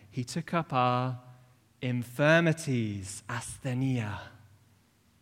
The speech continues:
same word, "and bore our diseases." Now, I don't know how well you know your N I V, um,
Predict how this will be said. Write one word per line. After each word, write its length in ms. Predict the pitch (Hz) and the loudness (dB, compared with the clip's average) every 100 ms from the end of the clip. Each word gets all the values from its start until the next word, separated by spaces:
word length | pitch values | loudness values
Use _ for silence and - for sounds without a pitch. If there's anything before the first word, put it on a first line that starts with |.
| _ _ | _ _
same 360 | - 110 110 113 | -14 -10 -6 -6
word, 400 | 107 98 95 - - - - - _ 110 | -6 -8 -12 -16 -20 -20 -20 -20 _ -8
"and 260 | 110 113 | -6 0
bore 540 | 147 151 127 113 107 104 - - | 4 6 4 0 -4 -8 -16 -8
our 220 | 120 117 | -4 -2
diseases." 800 | 110 104 117 113 107 95 95 - - - - | -4 -6 -4 -4 -6 -10 -12 -14 -18 -8 0
Now, 100 | 127 | 0
I 40 | |
don't 120 | 151 | 2
know 60 | 165 | 2
how 140 | 156 | 2
well 200 | 147 147 | 2 2
you 100 | 135 | 2
know 140 | 127 123 | 0 0
your 200 | 120 120 | -2 -4
N 160 | 131 120 | -4 -2
I 220 | 117 113 | -2 -4
V, 440 | 113 107 101 98 98 - - - - - | -6 -8 -8 -12 -16 -20 -20 -20 -20 -12
um, 380 | 117 107 107 | -8 -6 -6